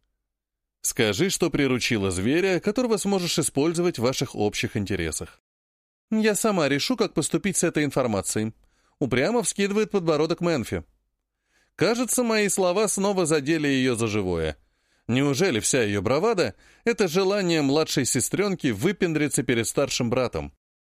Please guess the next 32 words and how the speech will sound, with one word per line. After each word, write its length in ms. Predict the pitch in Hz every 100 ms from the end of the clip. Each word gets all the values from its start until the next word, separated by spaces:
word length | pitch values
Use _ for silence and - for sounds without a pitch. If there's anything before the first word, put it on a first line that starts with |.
| _ -
Показать, 600 | 170 127 104 90 113 165
что 220 | - 104
и 60 | 98
она 280 | 101 117
и 60 | 165
сама 360 | - 170 160 214
что-то 300 | - 269 247
стоит? 500 | - 98 69 - - _ _ _ _ _ _ _ _
Показать 460 | 135 147 147 208 -
ему? 520 | 131 175 175 262 - _ _ _ _ _ _ _ -
Или 200 | 202 202
в 60 |
первую 300 | - 214 190
очередь 320 | 190 - 180 -
себе 260 | 202 170
самой? 440 | 160 165 110 80 - _ _ _ _ _ _ _ _
Во 220 | - 110
втором 340 | 127 220 233 240
случае 420 | 233 240 - 226
Меджнун 480 | 214 165 190 226 180
запросто 440 | 185 208 202 190
может 260 | 165 175 185
оказаться 500 | 165 127 165 - 156
жертвой 540 | 113 113 120 143 147
её 200 | 113 98
самоутверждения. 1040 | - 117 135 147 185 180 202 127 82 - _ _ _ _ _ _ _ -
Но 180 | 110 196
я 260 | 226 240
им 120 | 180 175
не 80 |
семейный 460 | 143 151 113 104 98
психолог. 580 | - 101 98 92 92